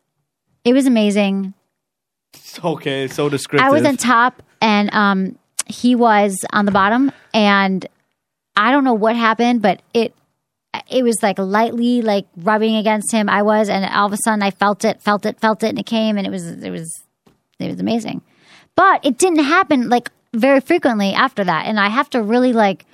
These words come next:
Speaker 1: I am not an easily orgasmic woman. Shock.
Speaker 2: Wow.
Speaker 1: But I'm not. And so I, I just, I, you know, a lot of women need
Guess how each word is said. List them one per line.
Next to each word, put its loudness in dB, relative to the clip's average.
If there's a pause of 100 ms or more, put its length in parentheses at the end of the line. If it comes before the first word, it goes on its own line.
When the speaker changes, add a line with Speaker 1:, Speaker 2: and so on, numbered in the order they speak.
(380)
Speaker 1:
I 4
am 4
not 4
an -4
easily 0
orgasmic 0
woman. -8 (440)
Shock. -10 (400)
Speaker 2:
Wow. -20
Speaker 1:
But 0
I'm 4
not. 2
And 0
so 2
I, 0
I 2
just, -2
I, 2
you 2
know, 4
a 2
lot 2
of 2
women 2
need 0